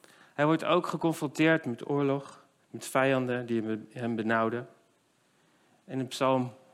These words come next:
honderdtweeënveertig beschrijft hij daar de intense heftigheid van. En we zien een, een inkijkje in zijn relatie met God. Psalm honderdtweeënveertig, vers één tot drie.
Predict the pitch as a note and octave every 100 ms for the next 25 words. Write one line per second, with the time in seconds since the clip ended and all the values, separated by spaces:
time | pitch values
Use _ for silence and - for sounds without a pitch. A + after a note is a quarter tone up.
0 | - B2+ A#2+ - C3 C3+ B2+ B2+ A#2 A#2
1 | A#2 - - _ _ _ _ _ _ _
2 | _ _ _ _ _ _ - A#2+ C3+ C3+
3 | C3+ B2 B2 A2+ - A#2+ D3+ C#3+ B2 C3+
4 | C#3 E3+ C#3+ A2+ - - - - _ _
5 | _ _ _ _ _ _ _ _ _ _
6 | _ - A#2+ A2+ A2+ A2+ C3+ B2+ A#2+ A#2+
7 | - _ - - D#3 E3 C3+ A2 A2+ -
8 | A2+ G2+ G2+ _ - A#2+ C3 C3+ B2+ A#2+
9 | A#2+ - A2+ G#2+ - - - - _ _
10 | _ _ _ _ _ _ _ _ _ _
11 | _ _ _ _ _ - _ - B2 A#2+
12 | A#2+ A2+ C3+ C3+ B2+ C3 B2+ B2 - -
13 | - A#2 - B2+ B2+ B2 A2+ C3+ A2+ F2+